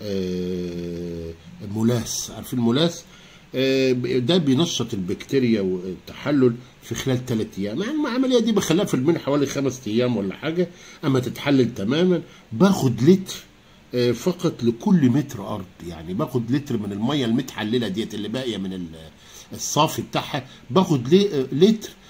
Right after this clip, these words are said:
لكل متر، آه، مش باخد كله أجرميها أحرق الأزولة. آه، و-، ونخلي بالنا، أنا بكلمكم كلام عام عشان إحنا خلاص دخلنا في حلقات عن الأزولة.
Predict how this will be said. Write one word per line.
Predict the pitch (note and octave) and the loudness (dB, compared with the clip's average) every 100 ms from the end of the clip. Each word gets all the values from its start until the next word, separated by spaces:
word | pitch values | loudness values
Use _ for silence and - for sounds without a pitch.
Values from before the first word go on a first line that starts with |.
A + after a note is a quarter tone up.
| - B2+ | -6 4
لكل | B2+ B2+ G#3 F#3 C#3+ | 4 4 4 6 8
متر، | D#3+ D#3+ - - | 6 4 -6 -8
آه، | A2 G2+ G2 - - | -4 -4 -6 -14 2
مش | F3 F3+ C3 | 4 4 2
باخد | D#3+ B2+ B2 | 2 0 -2
كله | - C#3+ B2 | 0 4 4
أجرميها | G#2 A2 G2+ A2+ B2+ G#2+ A2 | 2 -6 -4 0 0 0 -4
أحرق | A#2+ F#2+ F2+ | -6 -6 -6
الأزولة. | F2+ F#2+ F#2 A#2 A2 G#2+ - - - - - A#2+ | -8 -10 -6 -2 -2 -4 -12 -20 -20 -20 -8 -2
آه، | B2+ B2+ B2 A#2+ A2+ - - - | 2 4 2 0 -4 -14 -20 -4
و-، | E3+ E3 F3 | 0 4 6
ونخلي | D#3+ F3 E3 - C4+ A#3+ | 8 8 6 2 4 4
بالنا، | G3+ G3+ F#3+ | 4 4 2
أنا | D#3+ | 2
بكلمكم | C#3+ - E3+ G3+ | 0 2 0 0
كلام | - E3 D#3+ | 0 2 4
عام | F3+ | 2
عشان | E3 B2+ | 2 0
إحنا | B2 B2+ | 0 -2
خلاص | - D3+ | -2 -2
دخلنا | B2+ A#2 - C#3+ A#2+ | -2 -4 -2 0 0
في | - | -2
حلقات | G#2+ G2+ C#3+ - | -4 -4 -6 -6
عن | G2+ G2+ | -6 -6
الأزولة. | F#2+ A2+ D#3+ F3+ | -6 -2 2 4